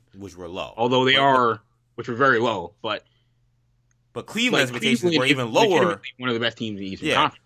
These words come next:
Speaker 1: their Cleveland's expectations was lower than Charlotte's.
Speaker 2: Yeah, and they're
Speaker 1: And
Speaker 2: far
Speaker 1: they're
Speaker 2: better.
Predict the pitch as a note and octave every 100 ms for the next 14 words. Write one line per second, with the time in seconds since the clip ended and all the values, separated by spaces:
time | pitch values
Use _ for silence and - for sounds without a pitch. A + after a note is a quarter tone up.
0 | _ D3 F#3 G#3 A#3 F3+ C#3+ C3+ C3 A2
1 | G2 E2+ A2+ F#3 C#3 A2 - A2 G#2+ G2
2 | - F3+ G3 G#2+ D#2+ - A2+ - - F2+
3 | A2+ B2 A#2+ A#2+ C#3+ D3+ E3+ G#2+